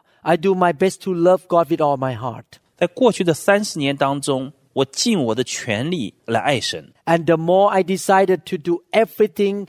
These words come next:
Speaker 1: for him wholeheartedly, the more grace I receive from him.
Speaker 2: 当我越发的全心来爱神，为神做事工的时候，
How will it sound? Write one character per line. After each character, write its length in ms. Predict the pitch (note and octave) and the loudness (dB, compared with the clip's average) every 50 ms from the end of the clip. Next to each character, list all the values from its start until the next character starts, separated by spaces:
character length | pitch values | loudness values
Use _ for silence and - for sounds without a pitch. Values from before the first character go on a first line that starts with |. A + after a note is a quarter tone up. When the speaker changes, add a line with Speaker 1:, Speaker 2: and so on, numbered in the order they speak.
| _ _ _ | _ _ _
Speaker 1:
for 160 | - G3+ F#3 | -2 -2 0
him 220 | - G3 F#3+ F#3 C#3+ | 0 0 -2 -2 -2
wholeheartedly, 880 | C#3+ F3+ F3 C3 C3+ F3+ F#3+ G3 - - F3+ E3+ E3 E3 D3+ B2 G#2 _ _ - - - | -2 -2 -2 -2 -2 -2 -2 -2 -2 -4 -2 -2 0 0 0 -2 -4 _ _ -20 -12 -2
the 140 | C3+ E3+ E3+ | 0 2 2
more 260 | E3 E3+ F3 F3 F3+ | 2 4 2 2 2
grace 720 | F3 - - F3+ F3 F3 F3+ F#3 F#3+ F#3+ - - - - - _ _ _ _ _ _ | 0 -2 0 2 4 4 4 4 2 0 -2 -8 -12 -12 -14 _ _ _ _ _ _
I 220 | - D#3+ E3 E3 E3 | 0 2 4 4 4
receive 400 | D3 D#3 D3 - - E3 D#3+ D3+ | 2 0 -4 -2 0 0 0 0
from 240 | - - D3+ C3 | -2 -4 -8 -8
him. 240 | G#2 A2+ A#2+ G2+ F#2+ _ _ _ _ _ | -8 -12 -14 -14 -16 _ _ _ _ _
Speaker 2:
当 200 | - - C#3+ D3 | -8 -6 -6 -4
我 180 | B2+ B2 B2 - - - | -2 -4 -4 -4 -6 -8
越 220 | F3 G3+ B3 A#3+ | -4 0 2 2
发 220 | F#3 - - E3 E3 | 2 2 -2 -2 -2
的 100 | D#3+ C3 | -2 -4
全 500 | - - - - - - C3 C#3 F#3 G#3+ | -6 -6 -10 -8 -6 -2 0 0 0 0
心 200 | - - A#3+ A3 | -2 -2 -4 -2
来 220 | F3+ C#3+ C3+ - _ _ - | -2 -2 -4 -4 _ _ -8
爱 240 | - F#3 G#3 F#3 C3 | -4 0 0 0 0
神， 320 | - - - A2+ A2+ A#2 - _ | 0 -2 -4 -4 -6 -8 -10 _
为 200 | - F3+ G#3 F3 | -2 0 0 0
神 260 | - - - - C3+ | 0 0 -2 -4 -4
做 160 | D3+ - D#3+ - | -2 -2 -4 -2
事 240 | - - - F#3+ | -2 -4 -4 -4
工 160 | E3 - C#3 C3+ | -4 -4 -4 -4
的 80 | A#2+ | -6
时 120 | - - F2 | -6 -8 -12
候， 280 | E2+ G2 F#2+ F2 _ | -12 -12 -12 -14 _